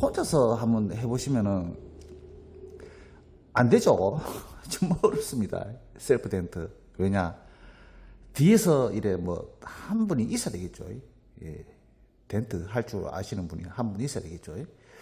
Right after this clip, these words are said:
적어도 이제 문콕을, 문콕만 배우시겠다 해도 이제 처음에 입문이 굉장히 힘듭니다. 입문이. 왜냐?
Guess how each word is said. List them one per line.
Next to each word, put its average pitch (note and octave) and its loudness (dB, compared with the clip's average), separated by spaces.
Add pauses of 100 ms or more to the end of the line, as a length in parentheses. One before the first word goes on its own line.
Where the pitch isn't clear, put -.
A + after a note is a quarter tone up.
(340)
적어도 D#3+ 8
이제 A2 6
문콕을, E3 10 (720)
문콕만 D#3+ 6
배우시겠다 B2 4 (100)
해도 C3 4 (260)
이제 F#2 -2 (760)
처음에 C4 6
입문이 D4 6
굉장히 D#3+ 8
힘듭니다. C#3+ 4
입문이. A#2 6 (240)
왜냐? A2 4